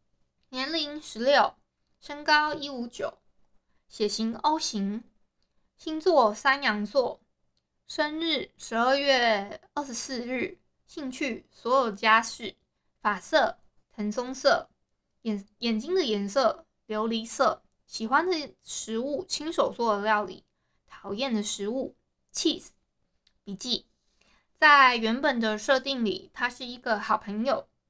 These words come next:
<laughs> 现在完全变成别人了。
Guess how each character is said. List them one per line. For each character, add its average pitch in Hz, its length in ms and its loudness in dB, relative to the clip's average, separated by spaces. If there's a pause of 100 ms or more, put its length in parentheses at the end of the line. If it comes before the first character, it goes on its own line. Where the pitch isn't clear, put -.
(220)
<laughs> - 360 -20
现 - 1500 -2
在 330 100 4
完 294 200 4
全 302 220 -2
变 330 180 -6
成 294 220 2
别 311 120 2
人 349 220 4
了。 359 320 4